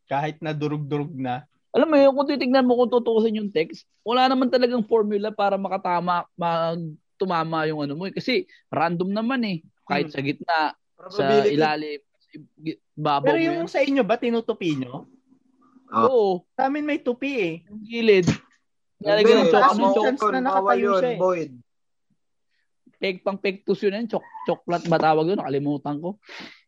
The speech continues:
Speaker 1: Yung pagka,
Speaker 3: Fox,
Speaker 1: pag,
Speaker 3: Fox
Speaker 1: pagka
Speaker 3: tawag sa
Speaker 1: malalaglag
Speaker 3: kanila
Speaker 1: siya,
Speaker 3: na
Speaker 1: pag
Speaker 3: may
Speaker 1: ganun
Speaker 3: ano,
Speaker 1: siya.
Speaker 3: void na yun, pag ganyan.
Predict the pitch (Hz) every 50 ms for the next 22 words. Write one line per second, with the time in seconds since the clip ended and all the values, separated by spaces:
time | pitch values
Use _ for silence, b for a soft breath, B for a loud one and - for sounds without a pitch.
0 | _ _ _ _ _ _ _ _ _ _ _ _ _ _ _ _ _ - 180 202
1 | 208 - 220 214 - 233 214 214 214 214 208 208 214 - - - - 214 214 196
2 | 160 - - - 214 202 202 196 202 220 220 208 214 214 214 208 202 202 202 185
3 | 190 196 185 185 180 175 - 175 185 170 175 170 170 170 160 170 170 175 143 156
4 | 156 156 156 151 147 156 156 156 156 151 - - 123 120 - 135 135 131 127 117